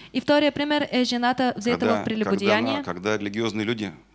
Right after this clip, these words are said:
Speaker 1: Когато религиозни хора
Speaker 2: призывали ее забить камнями.
Speaker 1: са призива-, а, при-, при-, призовавали хора да хвърлят
Speaker 2: Забить
Speaker 1: камъни по
Speaker 2: камнями.
Speaker 1: нея.
Speaker 2: Иисус ее закрыл
Speaker 1: Исус я е затворил.
Speaker 2: и сказал:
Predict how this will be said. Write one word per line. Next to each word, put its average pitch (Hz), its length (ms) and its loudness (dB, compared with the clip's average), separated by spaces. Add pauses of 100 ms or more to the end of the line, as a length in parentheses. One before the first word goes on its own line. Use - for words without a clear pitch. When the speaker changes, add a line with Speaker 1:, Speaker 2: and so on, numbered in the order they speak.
(220)
Speaker 1:
Когато 262 320 0
религиозни 247 520 0
хора 247 180 4
Speaker 2:
призывали 214 400 4
ее 107 160 0
забить 95 240 -4
камнями. 95 480 -2 (280)
Speaker 1:
са 254 160 0
призива-, 240 520 0
а, 220 180 2
при-, 220 300 -4 (800)
при-, - 260 -10
призовавали 240 540 4
хора 247 360 4
да 240 760 4
хвърлят 226 240 0
Speaker 2:
Забить 196 100 0
Speaker 1:
камъни 226 280 4
по 196 60 2
Speaker 2:
камнями. 202 140 2
Speaker 1:
нея. 185 260 0 (460)
Speaker 2:
Иисус 131 220 -4
ее 120 80 4
закрыл 95 400 2 (240)
Speaker 1:
Исус 269 260 0
я 269 100 2
е 233 60 2
затворил. 208 480 0 (160)
Speaker 2:
и - 60 -18
сказал: 85 440 -4